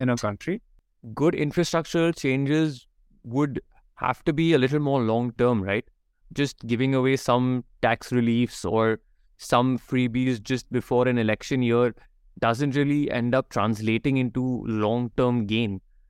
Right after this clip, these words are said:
Speaker 2: This is very short-term thinking, and, you know, this has, has taken place over numerous accounts in a lot of different countries and states where there is elections, where they, where governments or,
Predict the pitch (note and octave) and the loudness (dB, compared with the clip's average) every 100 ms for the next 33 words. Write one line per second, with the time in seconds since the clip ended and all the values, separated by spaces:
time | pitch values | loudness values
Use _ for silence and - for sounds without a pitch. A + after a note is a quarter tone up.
0 | - A2 C3 C3 A2 A#2+ C#3+ - - - | -8 -6 -4 -4 -2 0 0 -2 -6 -2
1 | A#2 - - C3 C3 - B2+ B2 C3+ A#2 | -2 -4 0 0 0 0 0 2 2 2
2 | A2 G#2+ - - A#2 B2 A#2+ _ - - | 0 -2 -6 -8 -2 0 0 _ -20 -20
3 | - - A2+ G#2+ B2 - - - _ _ | -20 -12 -6 -2 -2 -4 -16 -18 _ _
4 | - - B2+ A#2 - A2+ A#2+ - B2 D3 | -20 -6 -4 -4 -6 -4 -4 0 0 0
5 | C#3 C3 B2+ C#3 - - _ _ _ _ | -4 0 0 0 -4 -16 _ _ _ _
6 | C3+ B2 B2+ A#2+ A#2 C3 C3+ D3 D#3 C3+ | -4 -2 -2 -2 -2 0 0 0 0 -2
7 | A#2+ A#2 B2 A2+ B2+ B2 A2+ A2 A2 A#2 | 2 2 2 0 0 0 0 0 2 2
8 | C#3 A2+ B2+ - C3+ A2 A2 A2 - B2 | 0 -2 -6 -2 -4 -2 -2 -2 0 0
9 | A#2+ A2+ A2 A2+ _ _ _ - - - | 2 2 0 -2 _ _ _ -20 -16 -2
10 | B2+ B2+ - - - A#2 A#2 A2 A2+ A2+ | 0 0 -4 -12 -10 0 0 2 2 2
11 | A#2+ A2+ - B2 A#2 A2 G#2+ A2+ A2 - | 0 -2 -2 -2 0 2 2 2 0 -6
12 | _ _ - A#2+ A#2 G#2+ A2+ A2 A#2+ B2 | _ _ -6 2 2 2 0 2 2 0
13 | B2 A#2+ A2 | 0 0 0